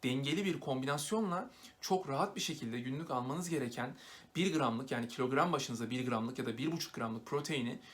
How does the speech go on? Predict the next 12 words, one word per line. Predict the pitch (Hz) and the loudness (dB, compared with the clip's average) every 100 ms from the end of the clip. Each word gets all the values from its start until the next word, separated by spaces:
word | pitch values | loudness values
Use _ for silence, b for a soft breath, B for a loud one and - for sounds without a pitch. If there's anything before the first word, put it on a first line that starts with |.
| B | B
çok | - 190 143 | 2 2 4
rahat | 143 143 | 2 2
bir | 156 | 0
şekilde | 139 131 | -4 -2
oluşturabiliyorsunuz. | 143 131 131 123 117 107 - - - B B B | -2 -2 -2 0 0 -2 -6 -10 -14 B B B
Bunu | 151 147 160 - | -4 -2 -4 -6
gönül | - 160 143 | -2 0 4
rahatlığıyla | 120 - 147 | 2 0 -4
söyleyebiliyorum | 156 143 127 117 143 170 | 0 2 0 0 -2 -2
çünkü | 139 127 175 185 - | -4 -4 -4 -6 -2
ben | 131 139 | 0 0
başardım. | 120 113 107 104 | -2 -2 -2 -4